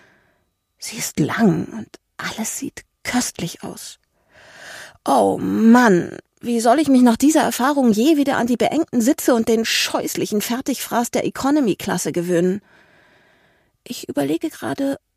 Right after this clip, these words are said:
ob ich mir vor dem Flug einen Champagner-Cocktail oder ein Glas Weißwein gönnen soll, als ich eine Männerstimme vernehme. Sie ist tief, sehr britisch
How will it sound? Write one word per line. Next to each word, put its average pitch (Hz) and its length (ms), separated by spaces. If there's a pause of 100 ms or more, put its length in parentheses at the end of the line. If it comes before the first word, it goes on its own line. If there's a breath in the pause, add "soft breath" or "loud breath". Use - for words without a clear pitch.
ob - 140
ich - 160
mir 262 200
vor 240 200
dem 240 140
Flug - 280
einen 220 240
Champagner-Cocktail 233 1080
oder - 180
ein 247 160
Glas 220 300
Weißwein 190 580
gönnen 180 340
soll, 214 220 (540 loud breath)
als - 200
ich - 180
eine 214 160
Männerstimme 180 540
vernehme. 170 480 (800)
Sie - 220
ist - 200
tief, - 520 (440)
sehr 165 260
britisch 180 540